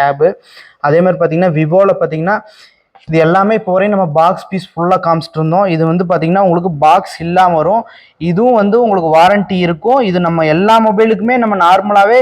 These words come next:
ஷாப் வாரண்டி பாத்தீங்கன்னா நம்ம பதினஞ்சு நாள் கொடுத்துட்றோம். வாரண்டி எதுக்குன்னு கேட்டீங்கன்னா உங்களுக்கு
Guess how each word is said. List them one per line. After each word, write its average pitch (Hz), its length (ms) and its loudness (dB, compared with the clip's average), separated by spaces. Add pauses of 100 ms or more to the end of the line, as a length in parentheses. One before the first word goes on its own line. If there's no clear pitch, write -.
(100)
ஷாப் 190 300 0
வாரண்டி 196 340 -2
பாத்தீங்கன்னா 180 320 -4
நம்ம 190 120 -2 (100)
பதினஞ்சு 160 360 -4
நாள் 185 200 -2
கொடுத்துட்றோம். 147 420 -4 (340)
வாரண்டி 202 420 2 (120)
எதுக்குன்னு 185 380 -2
கேட்டீங்கன்னா 175 360 0 (100)
உங்களுக்கு 175 300 -6